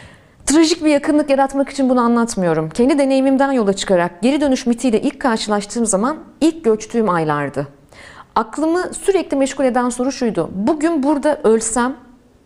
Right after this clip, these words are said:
beni nereye gömüleceğine nasıl karar verecek insanlar? Çünkü sekiz bin beş yüz kilometre uzaktaydım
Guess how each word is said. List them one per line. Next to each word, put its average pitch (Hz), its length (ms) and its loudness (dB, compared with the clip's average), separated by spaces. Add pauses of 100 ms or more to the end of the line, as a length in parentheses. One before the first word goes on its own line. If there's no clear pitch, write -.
(260)
beni 269 200 2
nereye 294 220 2
gömüleceğine 226 480 2
nasıl 254 200 0
karar 165 300 0
verecek 147 340 -6
insanlar? 135 460 -6
Çünkü 214 200 -4
sekiz 226 260 -2
bin 262 120 0
beş 294 180 0
yüz 269 100 -8
kilometre 208 420 -4
uzaktaydım 196 720 -2